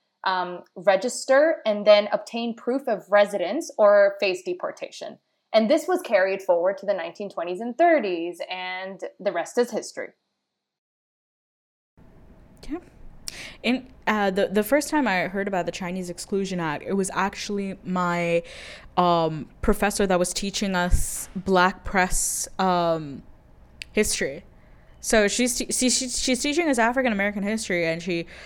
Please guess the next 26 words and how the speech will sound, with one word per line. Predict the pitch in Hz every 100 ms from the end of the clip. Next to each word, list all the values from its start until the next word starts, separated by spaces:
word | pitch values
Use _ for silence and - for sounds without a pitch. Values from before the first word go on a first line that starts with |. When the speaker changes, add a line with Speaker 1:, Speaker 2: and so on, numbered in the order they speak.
| - -
Speaker 2:
uh, | 185 175 170
mentions | 190 202 220 208 175
this | 170 165
because, | 180 175 165 -
you | 196
know, | 175
it, | 147 151
it, | 208 - 226 226
it's | 240
obviously | 214 208 202 190
relevant | 175 175 175 170 175
to |
all | - 175 175
other, | 175 175
like, | 170 151
Jim | 156 175 170
Crow | - 165 160
and | 156
other | 160 151
exclusionist | - - 160 - 139 -
policies. | 143 165 - 262 262 - - - -
But | - 247
it's | - 233 240
just, | 320 -
like, | 320 190 - - - _ - - - - - - - - - - - - - - - - - - - - - - - -
great. | - 226 320 285 165